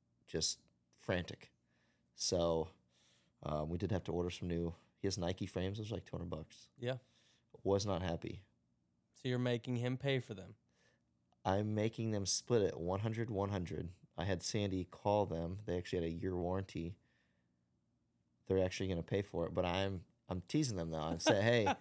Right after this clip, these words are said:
Speaker 2: <laughs> It's
Speaker 1: I made them pay a hundred dollars each already 'cause they don't know there's insurance, 'cause I want them to feel it just a little bit till we get
Speaker 2: So
Speaker 1: the
Speaker 2: you're
Speaker 1: new
Speaker 2: gonna give
Speaker 1: frames
Speaker 2: it
Speaker 1: in.
Speaker 2: back to them?
Speaker 1: Yeah, I'm gonna give it back to them, of
Speaker 2: Okay.
Speaker 1: course. Uh, but I just want them to feel the
Speaker 2: I
Speaker 1: hundred
Speaker 2: didn't
Speaker 1: bucks
Speaker 2: know
Speaker 1: come out.
Speaker 2: if you were taking it to cover your Packers loss last night.
Speaker 1: No, we're not gonna discuss that,
Speaker 2: <laughs>
Speaker 1: dude.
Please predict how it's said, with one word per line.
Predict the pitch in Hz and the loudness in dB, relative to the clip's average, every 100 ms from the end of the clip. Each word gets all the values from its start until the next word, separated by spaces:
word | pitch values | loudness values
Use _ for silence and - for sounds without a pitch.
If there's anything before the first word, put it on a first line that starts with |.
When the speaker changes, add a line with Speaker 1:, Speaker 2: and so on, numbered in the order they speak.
| - | -4
Speaker 2:
<laughs> | - _ _ _ _ - | -6 _ _ _ _ -4
It's | 254 - - _ _ - | -2 -2 -6 _ _ 2
Speaker 1:
I | 117 | 4
made | 131 143 | 6 6
them | 160 | 4
pay | 127 139 | 6 6
a | 117 | 6
hundred | 123 113 | 4 6
dollars | 110 110 - | 6 6 2
each | 120 117 | 0 2
already | 85 85 90 | 2 2 0
'cause | 110 | 2
they | 104 | 2
don't | 104 | 2
know | 104 | 2
there's | 98 | 2
insurance, | 101 104 90 85 | 0 -2 -4 -2
'cause | - | 2
I | |
want | 123 123 | 2 2
them | 92 | -2
to | - | -2
feel | 113 | 0
it | 85 | 0
just | 92 - | -2 -2
a | |
little | 90 | -2
bit | 87 78 | -2 -2
till | - | -2
we | 87 | -2
get | 87 | -2
Speaker 2:
So | |
Speaker 1:
the | 156 | 0
Speaker 2:
you're | |
Speaker 1:
new | 165 | 2
Speaker 2:
gonna | 147 | 2
give | 143 | 2
Speaker 1:
frames | |
Speaker 2:
it | 117 | 2
Speaker 1:
in. | 120 | 0
Speaker 2:
back | 143 | 0
to | 202 | -4
them? | 269 262 - | -8 -8 2
Speaker 1:
Yeah, | 131 | 2
I'm | 87 | 2
gonna | - | -4
give | - | -10
it | - | -14
back | 90 - | -18 -16
to | |
them, | 117 | -14
of | |
Speaker 2:
Okay. | - | -10
Speaker 1:
course. | - - - _ _ - - _ | -10 -10 -14 _ _ -20 -20 _
Uh, | 85 80 - | 0 0 2
but | 87 95 | 0 2
I | |
just | 113 - | 0 0
want | 104 90 | -2 0
them | 87 82 87 - _ _ _ _ _ | -2 -2 -6 -14 _ _ _ _ _
to | - | -14
feel | - 113 98 | -4 0 2
the | 131 | 4
Speaker 2:
I | |
Speaker 1:
hundred | 156 | 4
Speaker 2:
didn't | 170 151 | 4 4
Speaker 1:
bucks | 147 | 4
Speaker 2:
know | 143 139 | 6 4
Speaker 1:
come | 139 | 2
out. | - | -2
Speaker 2:
if | 139 131 | -4 -4
you | 135 131 | 0 0
were | 120 - | 0 -4
taking | - 139 139 123 | 0 0 0 -2
it | 117 - - | -2 -6 -6
to | 131 | -4
cover | - 127 120 | 2 2 2
your | 120 113 | -2 -4
Packers | 127 123 117 110 | -4 -6 -6 -8
loss | 107 107 120 - | -8 -10 -10 -12
last | - 117 - | -14 -14 -14
night. | - - | -16 -10
Speaker 1:
No, | 60 53 - | -8 -8 -6
we're | 80 | -6
not | 73 - | -6 -8
gonna | - 139 | -10 -6
discuss | - - 311 - | -4 -2 0 0
that, | - 156 262 - | 0 0 -2 -2
Speaker 2:
<laughs> | |
Speaker 1:
dude. | 87 85 | -2 -2